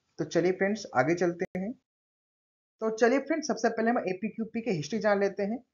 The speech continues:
तो friends, ये इसका जो first edition था वो आया था June nineteen नाइंटी फ़ोर में, उसके बाद second edition आया July two thousand eight में, और उसके बाद अभी recently second edition change हो गया है third edition में,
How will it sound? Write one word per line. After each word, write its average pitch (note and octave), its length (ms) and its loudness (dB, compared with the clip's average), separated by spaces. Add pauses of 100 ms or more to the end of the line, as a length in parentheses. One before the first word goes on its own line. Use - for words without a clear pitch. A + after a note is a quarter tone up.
(300)
तो C4+ 60 4
friends, D4 300 2
ये C4+ 140 0
इसका C4 220 -2
जो C#4 80 2 (100)
first A3 200 4
edition G#3+ 380 2
था G3+ 160 0 (240)
वो F#3+ 140 0
आया F3 180 8
था A#3 220 2
June G3+ 380 0
nineteen E3 360 4
नाइंटी E3+ 260 0 (100)
फ़ोर F3 240 2
में, F#3+ 80 -4 (420)
उसके E3 200 -4
बाद A#3 160 6
second G#3+ 400 4
edition A3 420 2
आया G#3 240 4 (140)
July C3+ 360 2
two F3+ 500 -8
thousand D#3 280 0 (120)
eight D#3 240 -2
में, F#3 120 -8 (420)
और A3 120 -2
उसके - 280 -6
बाद A#3+ 220 2
अभी A3+ 220 2
recently A#3 680 0 (180)
second G3+ 460 2
edition G3 400 2
change A3 240 0
हो F#3+ 120 2
गया F#3+ 200 0
है A3 180 -4
third G#3 280 2
edition E3 400 -2
में, C4+ 80 -10